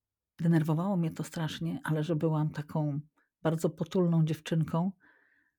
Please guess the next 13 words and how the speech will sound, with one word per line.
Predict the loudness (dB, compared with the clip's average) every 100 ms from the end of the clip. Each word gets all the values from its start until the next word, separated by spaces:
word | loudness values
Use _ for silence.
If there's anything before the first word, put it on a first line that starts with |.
| _
to | -2
nie | -2
sta-, | -2 -4
będąc | 0 4 4 4
dzieckiem, | 2 -2 -2 -2
nie | -2
stawałam | -2 -2 0 0 0
w |
obronie | 0 2 2 2
tych | -2 -6
sytuacji, | -4 -2 0 -2 -4 -6
tych | -6 -2
ludzi. | -2 0 -2 -4